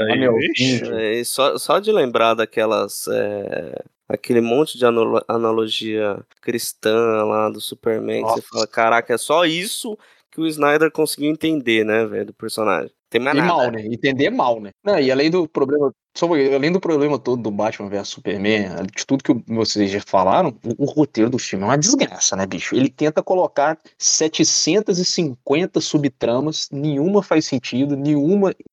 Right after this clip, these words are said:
Speaker 1: é, é, cons-,
Speaker 2: E
Speaker 1: elas
Speaker 2: aquele
Speaker 1: não têm
Speaker 2: Lex Lu-,
Speaker 1: ligação
Speaker 2: aquele Lex
Speaker 1: entre
Speaker 2: Luthor,
Speaker 1: elas.
Speaker 2: né, cara? Até hoje não, não engula aquele
Speaker 1: Não,
Speaker 2: Lex
Speaker 1: e vai
Speaker 2: Luthor, né?
Speaker 1: jogando, vai jogando coisa, tenta ver o aspecto, tenta ver o aspecto político do, do Superman,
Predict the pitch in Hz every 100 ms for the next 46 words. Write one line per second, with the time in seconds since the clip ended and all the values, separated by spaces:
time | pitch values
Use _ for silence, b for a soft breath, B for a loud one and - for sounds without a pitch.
0 | - - 139 131 131 123 - 131 - -
1 | - - 185 170 170 165 220 208 185 180
2 | - 143 170 165 160 139 127 131 160 165
3 | 123 135 - 117 113 110 151 151 135 131
4 | 127 135 127 131 113 120 113 - 247 247
5 | 156 202 247 277 180 175 247 170 110 160
6 | 214 202 226 220 196 175 208 214 208 151
7 | 185 175 - - 196 - 202 - _ -
8 | 196 214 180 190 190 - 175 - 170 -
9 | 170 147 175 214 - - 139 131 123 110
10 | 110 123 - - 123 127 156 190 202